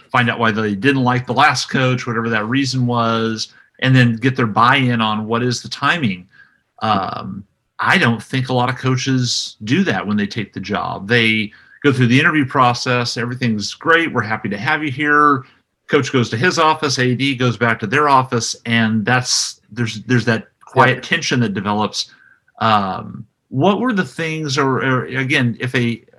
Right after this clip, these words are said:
Speaker 1: I'm picturing a coach listening to this that's either brand new to the job or newer into the job where there's still time to go back to the A D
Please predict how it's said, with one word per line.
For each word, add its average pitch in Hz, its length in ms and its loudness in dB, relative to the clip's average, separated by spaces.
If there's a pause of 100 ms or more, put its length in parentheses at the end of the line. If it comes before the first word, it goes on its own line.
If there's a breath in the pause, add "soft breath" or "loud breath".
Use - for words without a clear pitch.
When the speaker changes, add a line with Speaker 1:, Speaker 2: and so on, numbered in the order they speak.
(340)
Speaker 1:
I'm 117 240 -10
picturing 139 380 0
a - 40 -6
coach 147 280 0
listening 135 300 0
to 117 40 0
this 120 240 0
that's 117 200 -6
either 107 320 -2 (440 soft breath)
brand 170 220 4
new 151 140 2
to 139 40 4
the 120 80 2
job 113 320 2
or 113 140 2
newer 139 400 2
into 131 180 -2
the 117 120 -4
job 110 260 0
where 113 60 -4
there's 110 180 -4
still 131 160 -2
time 123 240 2
to 117 60 0
go 113 100 0
back 123 340 2
to 127 60 -10
the 117 180 -4
A 113 140 2
D 98 400 -2